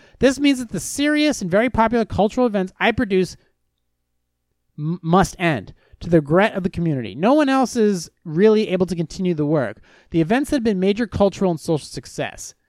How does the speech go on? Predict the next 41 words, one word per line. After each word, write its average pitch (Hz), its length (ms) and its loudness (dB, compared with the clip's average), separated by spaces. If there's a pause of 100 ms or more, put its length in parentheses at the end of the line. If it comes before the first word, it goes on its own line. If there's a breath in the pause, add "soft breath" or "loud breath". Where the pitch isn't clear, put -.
(640)
What 175 100 -14
kind 262 160 -4
of 208 60 -6
fucking 214 280 -6
paranoid 190 420 0
asshole 170 440 -2
are 175 140 0
you? 98 200 -6 (340 soft breath)
I 185 120 0
have 254 80 6
been 285 100 6
asked 254 220 2
several 233 200 2
times 196 300 -2
how 180 100 0
I 185 120 2
feel 185 200 0
about 170 140 0
the 151 60 -10
sum 160 220 -4
of 147 100 -8
my 143 100 -2
experiences. 127 560 -10
Each 240 220 -6
time 311 120 0
I 277 160 -2
asked, 165 360 -2
I 143 60 -6
consciously, 247 640 -4 (180)
conscientiously 285 640 -2
restrained 202 640 -2 (340 soft breath)
myself 180 400 2
from 165 160 -4
remarking 185 440 0
that 165 160 -2
only 247 240 0
twice 220 400 -2
in 196 80 -2
the 165 40 -2
past 185 380 0
years 160 400 2